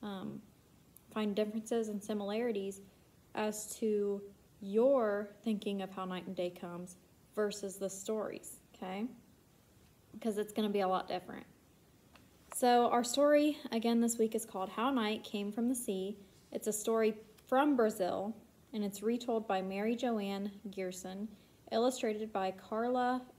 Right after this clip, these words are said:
Gol-, Golmby. Okay, and our question of the week,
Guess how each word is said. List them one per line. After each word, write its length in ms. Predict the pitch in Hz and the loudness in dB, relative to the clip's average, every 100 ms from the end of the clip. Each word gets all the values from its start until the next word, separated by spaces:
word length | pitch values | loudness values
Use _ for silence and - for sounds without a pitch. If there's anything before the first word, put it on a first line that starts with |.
| 214 | -4
Gol-, 480 | 202 196 196 202 202 - _ - | 0 2 0 -4 -10 -20 _ -8
Golmby. 1080 | 202 196 190 185 185 - - - - - 214 - - - _ - - - - - - - - - - | -4 -2 -4 -6 -10 -18 -20 -14 -12 -10 -14 -16 -20 -20 _ -20 -20 -16 -10 -10 -12 -20 -20 -20 -8
Okay, 300 | 233 247 233 | -2 -2 -2
and 100 | 214 | -2
our 120 | 214 | -4
question 720 | 202 - 269 269 - 240 214 208 | -2 4 4 4 0 2 2 0
of 160 | 202 | -2
the 80 | 208 | 0
week, 340 | 208 220 214 | 0 0 -4